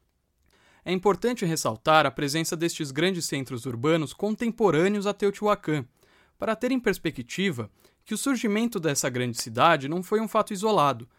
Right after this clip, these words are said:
mas parte de uma tradição urbana já desenvolvida no centro do México. O abandono de Cuicuilco coincide com o vertiginoso crescimento de Teotihuacan durante os anos de cem antes de Cristo a um depois de Cristo,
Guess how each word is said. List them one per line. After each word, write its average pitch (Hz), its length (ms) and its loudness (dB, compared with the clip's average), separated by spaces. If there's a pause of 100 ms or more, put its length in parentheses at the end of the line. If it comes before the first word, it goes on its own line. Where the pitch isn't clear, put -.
(220)
mas 165 220 -2
parte 220 340 2
de 180 80 -6
uma 180 160 0
tradição 151 540 -2
urbana 143 480 2
já 160 240 2
desenvolvida 185 800 0
no 185 80 -2
centro 180 320 -4
do 180 80 -2
México. 127 420 -2 (880)
O 185 120 2
abandono 208 480 2
de 151 100 -6
Cuicuilco 156 640 -4
coincide 170 720 -2
com 180 180 0
o 175 40 0
vertiginoso 190 880 0
crescimento 175 580 -2
de 165 120 -6
Teotihuacan 156 720 0
durante 160 400 0
os 139 140 -4
anos 147 240 0
de 131 100 -8
cem 214 300 -2
antes 175 240 -6
de 135 80 -10
Cristo 196 580 -2
a 202 100 4
um 190 220 0
depois 202 340 0
de 202 120 -8
Cristo, - 440 -4